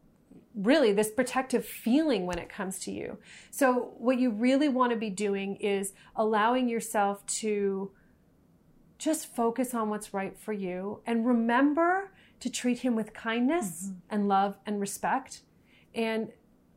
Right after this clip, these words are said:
Speaker 1: you know, let him be where he is. Don't need him to be where you are. And also don't need him to understand where you are, because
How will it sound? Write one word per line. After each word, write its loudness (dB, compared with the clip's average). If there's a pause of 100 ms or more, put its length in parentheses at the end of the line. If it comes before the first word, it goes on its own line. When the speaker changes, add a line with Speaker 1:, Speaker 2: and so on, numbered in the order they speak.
(420)
Speaker 1:
you 6
know, 8
let 6
him 2
be 0
where 0
he -4
is. 0
Don't 4
need 6
him -2
to -6
be -4
where -4
you -6
are. -2 (220)
And 2
also 2
don't 4
need 2
him -2
to -4
understand -2
where -2
you 0
are, 2
because -4